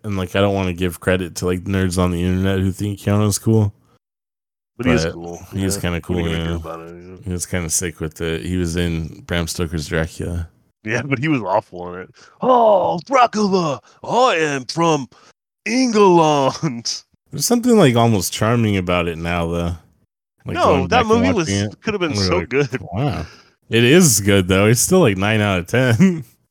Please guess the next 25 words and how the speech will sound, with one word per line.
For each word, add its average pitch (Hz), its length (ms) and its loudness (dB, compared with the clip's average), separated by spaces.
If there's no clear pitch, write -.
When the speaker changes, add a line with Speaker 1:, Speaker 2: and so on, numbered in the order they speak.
Speaker 1:
<laughs> - 440 -20
Speaker 2:
I 127 140 0
don't 110 180 -2
know. 101 160 -6
There's 117 140 -6
some 123 140 -10
parts, 110 340 -6
the 104 380 -18
other 107 140 -6
parts 101 300 -8
of 101 80 -12
it, 98 180 -8
too. 104 200 -8
I'm 95 120 -10
like, 110 140 -10
"I 139 180 -2
don't 113 140 -4
know, 107 120 -4
man." 98 280 -8
I'd 120 160 -4
say 98 160 -4
eight 87 80 -6
and 87 80 -20
a 87 60 -10
half. 87 440 -8